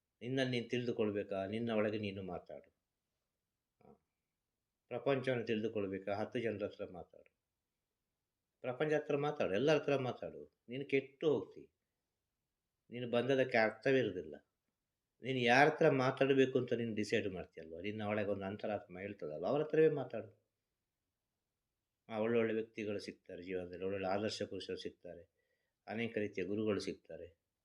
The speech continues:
ಆ, ಇಂಥವ್ರ ಹತ್ರ ಮಾತಾಡಿ, ಒಳ್ಳೆ ನಾಲೆಡ್ಜ್ ಇದ್ದವ್ರ ಹತ್ರ ಮಾತಾಡಿ, ನಿಮ್ಮ ವಯಸ್ಸಿಗಿಂತ ಹೆಚ್ಚಾದವ್ರ ಹತ್ರ ಮಾತಾಡಿ, ಅನುಭವವನ್ನು ತಿಳ್ಕೊಳ್ಳಿ, ಅದು ನಿಮಗೆ ಅಪ್ಲೈ ಆಗ್ತಾ ಅಂತ ನೋಡಿ. ಹ್ಮ್?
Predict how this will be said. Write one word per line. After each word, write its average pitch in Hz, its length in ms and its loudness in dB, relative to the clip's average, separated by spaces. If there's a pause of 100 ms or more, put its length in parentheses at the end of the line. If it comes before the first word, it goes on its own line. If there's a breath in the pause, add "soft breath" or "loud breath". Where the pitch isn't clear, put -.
(760)
ಆ, 160 40 -4
ಇಂಥವ್ರ 196 300 4
ಹತ್ರ 185 180 2
ಮಾತಾಡಿ, 117 400 0
ಒಳ್ಳೆ 143 240 6
ನಾಲೆಡ್ಜ್ 156 360 6
ಇದ್ದವ್ರ 135 240 2
ಹತ್ರ 117 180 -2
ಮಾತಾಡಿ, 98 520 -6
ನಿಮ್ಮ 131 200 -4
ವಯಸ್ಸಿಗಿಂತ 147 520 2
ಹೆಚ್ಚಾದವ್ರ 147 440 4
ಹತ್ರ 117 200 0
ಮಾತಾಡಿ, 95 540 -6 (460 soft breath)
ಅನುಭವವನ್ನು 147 460 6
ತಿಳ್ಕೊಳ್ಳಿ, 101 560 -6 (680)
ಅದು 131 140 0
ನಿಮಗೆ 131 180 4
ಅಪ್ಲೈ 131 280 6
ಆಗ್ತಾ 139 240 8
ಅಂತ 117 140 0
ನೋಡಿ. 110 580 2 (960)
ಹ್ಮ್? 127 200 -14